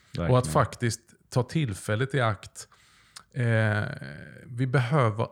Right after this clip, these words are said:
Speaker 1: alla det, att stanna upp lite grann. Och då kan man tänka, "Ja, men det enda jag har gjort de senaste tiden, det är ju stannat upp, va?"
Speaker 2: Ja,
Speaker 1: <laughs> På
Speaker 2: eller
Speaker 1: grund av restriktioner och så vidare.
Speaker 2: Precis.
Speaker 1: Men att det här är en mer,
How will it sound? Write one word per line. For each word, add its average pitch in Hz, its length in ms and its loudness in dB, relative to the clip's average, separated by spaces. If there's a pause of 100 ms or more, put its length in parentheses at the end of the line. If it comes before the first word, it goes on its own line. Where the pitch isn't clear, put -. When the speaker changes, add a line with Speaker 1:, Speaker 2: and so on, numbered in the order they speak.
Speaker 1:
alla 135 380 2
det, 110 420 -2
att - 480 -6
stanna 120 500 2
upp 151 320 0 (220)
lite 139 280 0
grann. 123 300 4
Och 147 140 0
då 113 80 4
kan 123 120 0
man 117 100 2
tänka, 110 240 0
"Ja, 110 40 2
men 110 100 0
det 107 100 4
enda 123 160 2
jag 107 60 2
har 131 80 2
gjort 120 320 0
de 110 120 -2
senaste 107 360 0
tiden, 104 300 -2
det 107 40 -2
är 107 40 0
ju 107 40 -4
stannat 107 340 -2
upp, 117 260 -4
va?" 110 80 -2 (180)
Speaker 2:
Ja, 87 400 0
Speaker 1:
<laughs> - 60 -6
På 143 100 6
Speaker 2:
eller 135 100 8
Speaker 1:
grund 127 160 8
av 107 60 4
restriktioner 113 720 2
och 104 80 -2
så - 80 -6
vidare. 110 240 0
Speaker 2:
Precis. 87 320 -6 (320)
Speaker 1:
Men 127 220 4
att 127 120 2
det 131 80 4
här 151 280 4
är 123 200 2
en 113 160 2
mer, 110 260 2